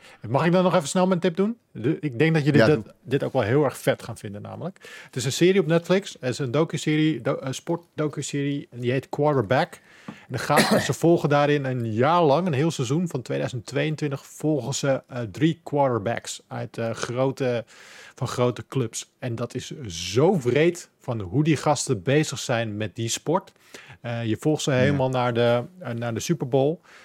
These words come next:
Speaker 1: En het is gewoon heel tof om te zien hoe ze dan op, eh, zondag die wedstrijd spelen. En dan echt gewoon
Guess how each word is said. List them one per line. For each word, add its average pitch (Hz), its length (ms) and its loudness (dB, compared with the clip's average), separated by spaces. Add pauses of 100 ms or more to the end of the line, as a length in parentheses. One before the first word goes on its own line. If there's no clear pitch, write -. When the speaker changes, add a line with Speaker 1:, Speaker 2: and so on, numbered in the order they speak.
(200)
Speaker 1:
En 127 140 -12
het - 80 -18
is - 160 -16
gewoon 123 220 -10
heel 117 400 -2
tof 104 180 -8
om 117 100 -8
te - 80 -12
zien 113 160 -6
hoe 113 140 -4
ze - 80 -10
dan 117 160 -4
op, - 220 -10
eh, - 140 -14
zondag 143 500 0
die 113 140 -2
wedstrijd 151 360 -2
spelen. 151 440 -2
En 139 200 0
dan 131 180 -2
echt 131 180 -4
gewoon 127 360 -6